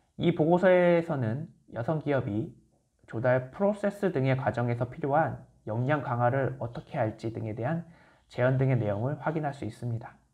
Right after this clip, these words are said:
프로큐트 맵에서 제공하는 각국 조달 시장에서의, 어, 중소기업 지원 제도 정보에 대해 설명드리겠습니다.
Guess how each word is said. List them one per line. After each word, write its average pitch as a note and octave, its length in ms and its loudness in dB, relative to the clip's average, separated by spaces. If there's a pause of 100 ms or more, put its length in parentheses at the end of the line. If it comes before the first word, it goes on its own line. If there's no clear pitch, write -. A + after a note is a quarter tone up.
(2000)
프로큐트 A#3 440 2
맵에서 D3+ 600 6
제공하는 B2 760 0 (100)
각국 C3 580 -6 (180)
조달 C3 340 0
시장에서의, C3 800 -2 (440)
어, G#2+ 520 -12
중소기업 D#3+ 540 2
지원 C3 460 0
제도 C3 360 0
정보에 A#2 500 -2 (220)
대해 A#2+ 300 -4
설명드리겠습니다. B2 880 -4